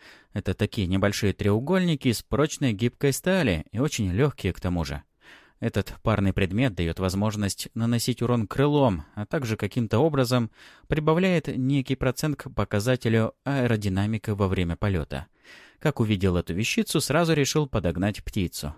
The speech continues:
Он странный, но упорный. Пытается самостоятельно прокачиваться, причём нестандартно.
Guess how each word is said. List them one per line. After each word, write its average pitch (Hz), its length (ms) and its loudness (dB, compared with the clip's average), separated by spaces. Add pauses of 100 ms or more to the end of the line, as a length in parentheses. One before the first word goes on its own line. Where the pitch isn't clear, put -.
Он 170 160 0
странный, 190 480 2
но 120 240 0
упорный. 80 640 -4 (400)
Пытается 90 440 -2
самостоятельно 107 760 0
прокачиваться, 123 680 -2
причём 92 460 -4
нестандартно. 87 920 0